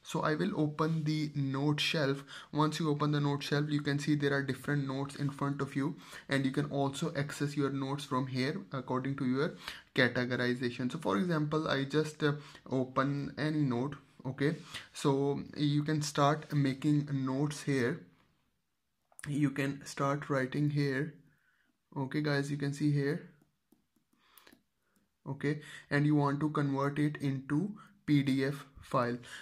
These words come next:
So for example, if I add some image, you can also add image from your, uh, library. Also you can add, for example, I add this image. Okay, I put it over here, and then,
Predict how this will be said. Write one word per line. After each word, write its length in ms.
So 300
for 180
example, 480
if 240
I 240
add 300
some 380
image, 480
you 80
can 220
also 480
add 240
image 300
from 200
your, 220
uh, 200
library. 760
Also 560
you 220
can 300
add, 280
for 120
example, 440
I 60
add 280
this 240
image. 360
Okay, 240
I 140
put 240
it 180
over 240
here, 420
and 200
then, 260